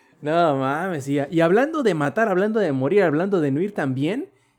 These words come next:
volvemos con Blizzard, plebes. ¿Cómo la ven? Que, hijo, le está yendo mal y lo que le sigue, cabrón. Porque primero que nada,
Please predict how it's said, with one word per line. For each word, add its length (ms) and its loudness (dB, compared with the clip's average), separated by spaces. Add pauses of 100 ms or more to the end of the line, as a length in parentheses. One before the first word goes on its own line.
(100)
volvemos 600 0
con 240 0
Blizzard, 500 0
plebes. 400 2
¿Cómo 260 -2
la 140 2
ven? 280 2
Que, 360 -2 (760)
hijo, 420 0
le 100 2
está 200 2
yendo 320 2
mal 200 2
y 80 2
lo 180 2
que 160 -4
le 200 -4
sigue, 380 -4
cabrón. 300 0
Porque 180 0
primero 360 -2
que 120 -2
nada, 380 -4